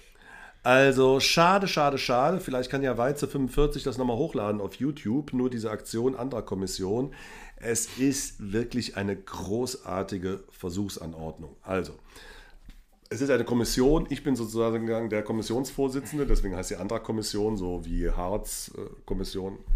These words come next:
bet-, nach Peter Hartz benannt ist. Und, äh, ich sitze neben Helmut und Susanna und Nathalie, alles ganz ernst, ganz, ganz nüchterne Tische und an unseren Seiten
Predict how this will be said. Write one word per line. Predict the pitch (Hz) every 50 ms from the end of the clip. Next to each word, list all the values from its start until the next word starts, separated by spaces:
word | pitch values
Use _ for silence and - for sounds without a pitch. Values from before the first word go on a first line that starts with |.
| -
bet-, | - 104 98 -
nach | 104 92 85 -
Peter | 101 90 92 90
Hartz | 92 110 120 -
benannt | - 123 117 117 123 120
ist. | 120 117 - - - - - - - - - - - - - -
Und, | - - 120 120 123 120 120 123 123 120
äh, | 127 117 113 113 113 113 117 120
ich | 117 120 101
sitze | - 147 143 147 - 139 123
neben | 117 113 113 110 113 113
Helmut | 101 117 135 147 147 143 143 139 139 139
und | 127 117
Susanna | 107 110 104 113 120 127 123
und | 120 117 107 101 104 95 - -
Nathalie, | 113 131 - - 160 160 160 170 175 190 214 196 - - - - - - - - - - -
alles | 117 120 117 113 -
ganz | 107 104 - -
ernst, | - 104 98 104 123 147 160 175 170 - -
ganz, | - 120 110 113 107 -
ganz | - 117 107 107 104 -
nüchterne | 113 117 - - 101 98 98 95
Tische | - 170 180 - - 185 180 180 170
und | 143 135 135 123
an | 123 127
unseren | 135 139 131 120 113 117 107
Seiten | 92 98 95 95 113 143 165 165 - 175 170 175 180 196 190